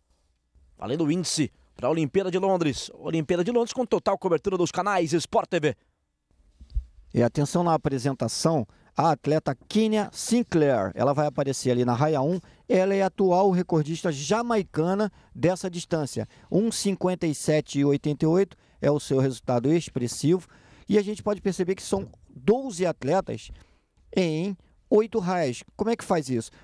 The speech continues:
Speaker 2: Alguns atletas dividem as raias com seus colegas, mas todos eles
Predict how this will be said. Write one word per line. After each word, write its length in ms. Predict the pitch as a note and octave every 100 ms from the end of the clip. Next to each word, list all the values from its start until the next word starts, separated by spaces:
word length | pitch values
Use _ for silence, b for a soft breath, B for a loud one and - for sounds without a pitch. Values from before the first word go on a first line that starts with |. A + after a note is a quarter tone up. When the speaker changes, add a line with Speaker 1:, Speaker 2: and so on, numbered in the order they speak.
| b
Speaker 2:
Alguns 360 | - F3 C#3+ C#3
atletas 420 | E3 E3 F3 E3+
dividem 640 | D#3 A3+ C#3+ F#3 A3 G3
as 160 | F3 C3
raias 380 | C3 D#3+ B2+ - b b -
com 160 | E3+
seus 280 | - D#3+ D#3
colegas, 400 | F#3+ F3+ F#3 G3+
mas 180 | F#3+ -
todos 380 | - A3+ G3 C3
eles 360 | C3+ D#3+ E3+